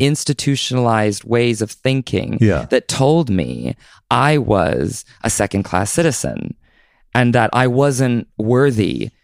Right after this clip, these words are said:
Speaker 1: you know, of success. And so I just thought, like, I don't know, it just kind of, it was just kind of a feeling. I was just like, "I just really wanna, like, invert the Virgin Mary and, and have her be me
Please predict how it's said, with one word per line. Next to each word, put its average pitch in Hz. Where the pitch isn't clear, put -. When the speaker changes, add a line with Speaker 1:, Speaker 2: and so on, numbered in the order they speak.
Speaker 1:
you 127
know, 104
of 113
success. -
And 131
so 127
I 135
just 147
thought, 127
like, 127
I 143
don't 165
know, 165
it 117
just 143
kind 165
of, 151
it -
was 165
just -
kind 240
of 175
a 147
feeling. 180
I 107
was 113
just 123
like, 143
"I 123
just 151
really 120
wanna, 117
like, 104
invert 101
the 110
Virgin 95
Mary 113
and, 101
and 98
have 123
her 131
be 98
me 107